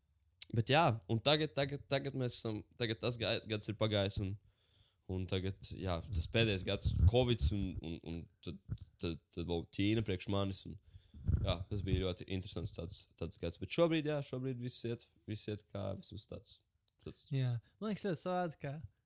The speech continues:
Speaker 2: <clears throat> tā kā covids tagad ir daļa no mūsu ikdienas, un tu pieņem to kā pašsaprotamu lietu, ka, un tas likās tik, tik, tik absurdi un nereāli,
Speaker 1: Jā,
Speaker 2: ka būtu kaut
Speaker 1: o,
Speaker 2: kāda
Speaker 1: divas
Speaker 2: karantīna.
Speaker 1: nedēļas prom no skolas, aiziet!
Speaker 2: Ah, safe. Un, tipa, ā,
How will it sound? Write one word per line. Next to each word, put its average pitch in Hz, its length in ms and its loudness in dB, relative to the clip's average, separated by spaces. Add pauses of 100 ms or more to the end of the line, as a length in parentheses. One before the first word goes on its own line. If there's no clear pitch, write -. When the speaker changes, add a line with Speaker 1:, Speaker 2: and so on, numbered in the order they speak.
(200)
Speaker 2:
<clears throat> - 60 -2 (160)
tā 139 100 -6
kā 139 220 -4
covids 180 360 -2
tagad 156 220 -4
ir 135 80 -4
daļa 143 320 -2
no 135 160 -4
mūsu 127 240 -8
ikdienas, 190 480 -4
un 147 120 -4
tu - 80 -20
pieņem 185 280 0
to 165 100 2
kā 143 140 -8
pašsaprotamu 147 640 -6
lietu, 139 240 -6
ka, 139 100 -8 (580)
un 139 160 -2
tas 147 160 -4
likās 208 280 -4
tik, - 300 -16
tik, - 240 -2
tik - 280 -18
absurdi 156 480 -4
un 139 100 -2
nereāli, 151 440 2
Speaker 1:
Jā, 110 80 4
Speaker 2:
ka 98 80 0
būtu 139 160 -4
kaut 151 80 -2
Speaker 1:
o, - 60 -4
Speaker 2:
kāda 175 180 8
Speaker 1:
divas 226 240 6
Speaker 2:
karantīna. 233 80 8
Speaker 1:
nedēļas 165 260 8
prom 190 160 8
no 156 80 8
skolas, 185 480 4
aiziet! 220 540 8
Speaker 2:
Ah, - 180 4
safe. 262 520 0
Un, 165 300 12
tipa, - 340 2
ā, 175 160 2